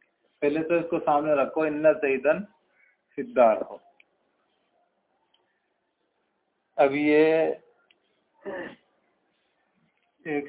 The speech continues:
शख्स है, मुखातब है, जिसका नाम जो भी रख दो, ज़ैद, अमर रख दो, बकर रख दो, कुछ और रख दो, जमान रख दो, तो ये मुखातब है।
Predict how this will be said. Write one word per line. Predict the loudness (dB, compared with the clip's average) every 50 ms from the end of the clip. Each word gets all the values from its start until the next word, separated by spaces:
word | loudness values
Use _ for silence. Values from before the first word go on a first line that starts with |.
| -14
शख्स | _ 4 6 6 6 6 0 -6 -8
है, | -6 -4 -6 -6 -6 -10 -14 -10 -8
मुखातब | -6 -6 -2 2 2 2 2 2 0 0 0 -2 -4
है, | -10 -12 -14 -18 _ _ _ _ _ _ _ _ _ _ _ _ _ _ _ _ _ _ _ _ _ _ _ _ _
जिसका | -14 -14 -10 -6 -4 -2
नाम | 0 0 -2 -2 -4
जो | -4 -4
भी | -4 -4 -4
रख | -6 -6 -8
दो, | -8 -10 -12 -12 -14 _ _ _ _ _ _ -4
ज़ैद, | 0 0 0 0 0 -8 -18 -20 _ -6
अमर | -6 -4 -4 -6 -2 -2 -2
रख | -2 -2 -6 -6
दो, | -4 -2 -2 -2 -2
बकर | -4 -8 -10 -8 -8 -8 -6
रख | -6 -8 -8 -8 -12
दो, | _ -12 -10 -8 -10 -10 -12 -16 _ _ _ _ _ _ _ _ _ _ _ _ _ _ _ _ _ -20 -20 -20 -20 -20 _ _
कुछ | -14 -14 -14 -14 _
और | -8 -8 -6 -2 -2
रख | -4 -4 -4 -8
दो, | -10 -10 -10 -12 _ _ _ _ _ _ _ _ _ _ _ _ _ _ _ _
जमान | -8 -6 -6 -6 -4 -4 -4 -4 -4 -6 -6
रख | -8 -8 -10 -12
दो, | -14 -16 -16 -18 -20 _ _ _ _ _ _ _ _ _ -8 _
तो | 2
ये | 2 4 4
मुखातब | 4 2 4 6 6 6 6 6 6 6 4 4 4 -6
है। | -12